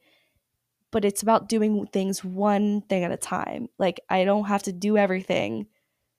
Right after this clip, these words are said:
I don't have to tackle everything at once. But when I look ahead to my future,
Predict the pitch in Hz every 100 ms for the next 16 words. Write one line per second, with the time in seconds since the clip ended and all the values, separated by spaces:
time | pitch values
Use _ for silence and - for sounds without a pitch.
0 | - 226 254 226 220 214 226 233 202 180
1 | 180 185 - 196 - - - - - -
2 | - - - 202 226 226 233 226 220 202
3 | 196 208 214 202 196 185 - 240 - 190
4 | 180